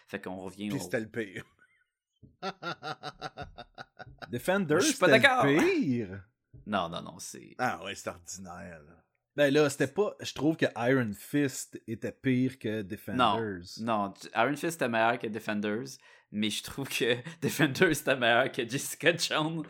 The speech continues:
Speaker 1: <laughs> Fait que
Speaker 2: Saison deux ou saison
Speaker 1: Oh, ouais, saison deux,
Speaker 2: Ah
Speaker 1: oui,
Speaker 2: oui, ok.
Speaker 1: saison un.
Speaker 3: J'arrive pas à
Speaker 1: Euh,
Speaker 3: comprendre.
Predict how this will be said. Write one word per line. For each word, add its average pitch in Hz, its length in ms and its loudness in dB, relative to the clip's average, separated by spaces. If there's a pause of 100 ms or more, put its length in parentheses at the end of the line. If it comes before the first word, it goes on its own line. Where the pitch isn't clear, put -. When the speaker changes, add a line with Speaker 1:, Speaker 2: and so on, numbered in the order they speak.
(100)
Speaker 1:
<laughs> - 140 4
Fait 190 220 6
que - 280 2
Speaker 2:
Saison 156 400 4
deux 254 280 2 (100)
ou 135 160 -8
saison 107 280 -6 (420)
Speaker 1:
Oh, 139 180 0
ouais, 131 100 4
saison 123 280 2
deux, 101 200 0
Speaker 2:
Ah 151 200 4
Speaker 1:
oui, 269 120 2
Speaker 2:
oui, 131 80 2
ok. 117 200 -6
Speaker 1:
saison 101 280 0
un. 139 120 2 (260)
Speaker 3:
J'arrive 190 320 6
pas 381 160 0
à - 80 4
Speaker 1:
Euh, - 140 12
Speaker 3:
comprendre. 202 260 2